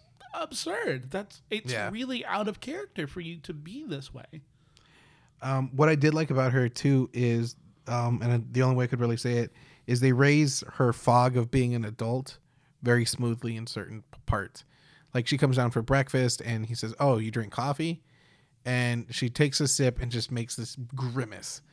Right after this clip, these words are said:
Speaker 1: Mm-hmm.
Speaker 2: that any child would make when they drink black
Speaker 1: Yeah.
Speaker 2: coffee.
Speaker 1: Yeah.
Speaker 2: And it's just, it's charming, and it's cute. And another part is when they're out at a party, and he's like, uh, Bug's like, "You wanna go to your, go to the car?"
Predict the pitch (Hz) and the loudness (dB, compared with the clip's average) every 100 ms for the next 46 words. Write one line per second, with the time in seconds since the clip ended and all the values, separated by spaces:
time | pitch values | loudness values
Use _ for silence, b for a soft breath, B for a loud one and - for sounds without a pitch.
0 | b 156 143 131 123 127 127 135 135 131 | b -6 -6 -6 0 0 2 4 4 4
1 | 120 - _ - - 127 120 127 131 139 | 0 -6 _ -6 0 2 4 2 2 2
2 | 117 113 143 120 113 120 113 - - - | 0 2 0 0 0 -2 -4 -10 -20 -4
3 | 165 113 - 87 - - _ B B 73 | -4 -2 -6 -6 -8 -18 _ B B -14
4 | B B 120 127 120 - 139 139 147 - | B B -2 -2 -2 0 0 0 -2 0
5 | - 180 151 113 120 120 - 156 131 120 | 4 6 6 4 0 0 2 2 4 2
6 | 120 139 139 - 120 117 b b b 120 | 2 4 6 6 6 2 b b b -6
7 | 117 131 135 127 117 - - 123 117 107 | 0 2 2 0 0 2 4 4 0 -4
8 | 110 b b b b b 113 117 117 117 | -10 b b b b b -4 -2 0 -2
9 | 113 - 120 110 113 123 117 120 113 117 | -4 -8 -4 -4 2 2 2 -2 -2 -2
10 | 117 113 113 110 - - 123 113 107 120 | -2 0 -2 -4 -10 -2 0 0 -2 2
11 | 120 135 | 2 0